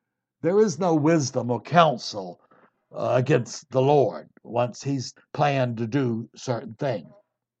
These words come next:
So we see that While God did not desire in general,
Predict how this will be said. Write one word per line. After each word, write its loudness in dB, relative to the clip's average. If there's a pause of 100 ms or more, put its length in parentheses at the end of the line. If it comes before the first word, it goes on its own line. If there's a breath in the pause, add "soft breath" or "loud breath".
(200)
So -2
we 0
see 2
that 2 (340 loud breath)
While 6
God 6 (500 soft breath)
did 2
not 2
desire 4
in -4
general, 0